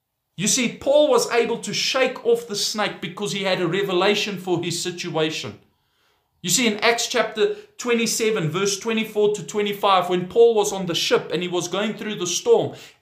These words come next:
and it didn't look like any of them on the ship would survive, Paul got a revelation from God. An angel was sent from the Lord to Paul to tell Paul that he will survive, that he will go to Rome.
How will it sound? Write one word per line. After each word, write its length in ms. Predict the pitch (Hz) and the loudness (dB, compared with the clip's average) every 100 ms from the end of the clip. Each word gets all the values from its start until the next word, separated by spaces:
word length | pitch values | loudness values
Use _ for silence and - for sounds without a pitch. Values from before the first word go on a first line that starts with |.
| - | -4
and 160 | 190 202 | -2 -2
it 100 | 151 | 0
didn't 300 | 233 233 202 | 2 2 0
look 180 | 226 | 0
like 320 | 214 190 185 233 | 2 2 0 -4
any 220 | 247 247 | 0 2
of 180 | 202 156 | 2 0
them 240 | 185 - - | -2 -2 0
on 160 | 208 | 0
the 80 | 202 | 0
ship 340 | 202 - 220 185 | 0 0 -2 -4
would 140 | 180 | -6
survive, 540 | 180 170 185 151 107 - _ - _ _ | -4 0 2 2 -2 -12 _ -20 _ _
Paul 320 | 240 277 262 | 4 6 6
got 160 | 208 214 | 4 4
a 100 | 208 | 6
revelation 680 | 196 196 180 202 208 220 196 | 4 4 4 4 2 -2 -4
from 240 | 202 170 | -4 -2
God. 400 | 151 175 139 - | 2 4 4 0
An 220 | 175 180 254 | -10 -6 -4
angel 420 | 277 294 240 226 | -2 -4 -4 0
was 200 | 196 - | 0 0
sent 300 | 240 226 208 | -2 -2 -2
from 280 | 233 233 220 | 0 0 0
the 80 | |
Lord 340 | 202 190 190 190 | -2 0 0 -2
to 80 | 185 | -8
Paul 540 | - - 185 131 - - - | -6 -2 0 0 -4 -14 -12
to 100 | - | -10
tell 380 | 180 233 247 240 | -4 0 2 2
Paul 300 | - 226 208 | 4 4 4
that 160 | 175 175 | 4 0
he 120 | 190 | -2
will 260 | 160 214 294 | 0 2 2
survive, 600 | - 233 156 180 180 175 | 0 -2 2 4 4 0
that 140 | 185 | -2
he 160 | 185 202 | -2 -4
will 320 | 175 247 294 | 0 0 2
go 220 | 196 190 | 2 0
to 160 | 175 175 | 0 -4
Rome. 360 | 143 135 110 | -2 -2 -4